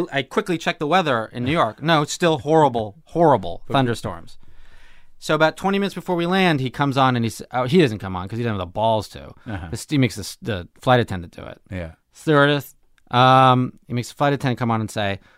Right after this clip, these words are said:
Speaker 1: "So we're gonna, uh, prepare for landing a little early. Uh, the, uh,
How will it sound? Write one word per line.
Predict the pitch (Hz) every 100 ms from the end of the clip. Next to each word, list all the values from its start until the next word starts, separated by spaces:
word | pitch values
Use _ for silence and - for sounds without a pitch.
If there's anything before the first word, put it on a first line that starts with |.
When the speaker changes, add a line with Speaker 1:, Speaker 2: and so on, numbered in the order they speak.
| _ _
Speaker 1:
"So | - 175 165 170 165 _
we're | 151 170 240
gonna, | 277 208 156
uh, | 135 131 127 120 113
prepare | - - 160
for | 156
landing | 143 139
a | 120
little | 143 196 147
early. | 117 104 120 - _ _ _ -
Uh, | - 113 110 110 110 107
the, | 104 110 110 107
uh, | 104 104